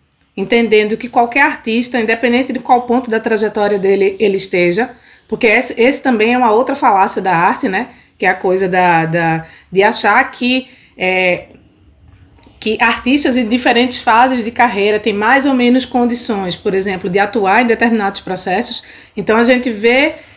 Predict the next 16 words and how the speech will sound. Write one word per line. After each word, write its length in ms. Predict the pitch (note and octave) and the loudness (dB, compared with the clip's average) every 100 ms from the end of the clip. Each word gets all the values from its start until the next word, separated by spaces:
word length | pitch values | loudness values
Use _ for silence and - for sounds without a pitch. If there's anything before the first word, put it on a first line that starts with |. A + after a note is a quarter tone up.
| _ - | _ -4
é, 500 | G3 F#3+ F#3 F3+ - - | 0 2 0 -2 -6 -8
em 100 | A3+ | 0
alguns 300 | A#3+ A#3+ C#4+ | 2 2 2
momentos, 400 | C#4 D4 A#3+ G#3 | 2 2 2 -2
por 160 | - G#3+ | -6 -4
exemplo, 420 | G3+ G3+ G3 G#3 | -2 -2 -4 -6
muitos 340 | G#3 B3 D4+ C4+ | 0 0 0 0
editais 720 | C4 C#4 B3 A#3 C4 C#4 C4 | 0 0 0 2 2 2 2
e 60 | |
muitos 300 | B3 C4+ C4+ | 2 0 0
apoios 600 | C4+ B3+ A#3+ A#3+ C4+ C4+ | -2 0 2 2 2 2
à 80 | A#3+ | -2
coisa 360 | A#3 A#3 C4 B3+ | 0 2 4 2
dos 160 | B3+ | 2
jovens 400 | A#3+ A#3 B3 B3 | 2 4 4 2
artistas 840 | B3 B3 G#3 F3 - D3+ - - | 0 -2 -4 -6 -6 -10 -12 -14